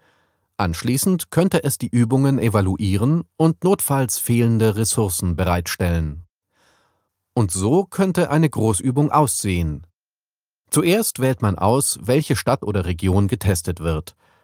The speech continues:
Dann streut man ein paar fiktive Meldungen über eine neue und tendenziell gefährliche Krankheit, etwa indem man Freiwillige mit bestimmten Pseudosymptomen in lokale Kliniken schickt.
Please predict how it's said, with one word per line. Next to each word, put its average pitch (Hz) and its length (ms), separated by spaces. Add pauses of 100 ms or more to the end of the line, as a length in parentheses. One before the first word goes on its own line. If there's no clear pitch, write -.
(260)
Dann 120 240
streut - 400
man 127 160
ein 95 240
paar 120 260
fiktive 113 540
Meldungen 110 560
über 113 240
eine 113 240
neue 143 400
und 143 400
tendenziell 160 560
gefährliche 107 560
Krankheit, 101 640 (480)
etwa 175 400
indem 135 400
man 123 220
Freiwillige 147 640
mit 113 180
bestimmten 117 500
Pseudosymptomen 101 1040
in 104 240
lokale 95 460
Kliniken 101 500
schickt. - 440